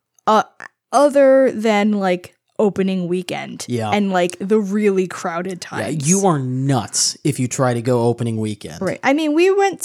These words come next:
Speaker 1: to, we were walking around Toy Story Land this summer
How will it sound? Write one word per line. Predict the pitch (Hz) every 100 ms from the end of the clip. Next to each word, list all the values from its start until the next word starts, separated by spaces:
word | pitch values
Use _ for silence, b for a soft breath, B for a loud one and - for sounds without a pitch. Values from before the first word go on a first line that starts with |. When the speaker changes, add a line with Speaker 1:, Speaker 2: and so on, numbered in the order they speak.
| -
Speaker 1:
to, | 311 294 294 277 -
we | - 254 302
were | 320 302 302 - _
walking | - 240 254 277
around | 262 240 233
Toy | 339 427
Story | - 220 208
Land | 196 185
this | 180
summer | - 240 214 190 -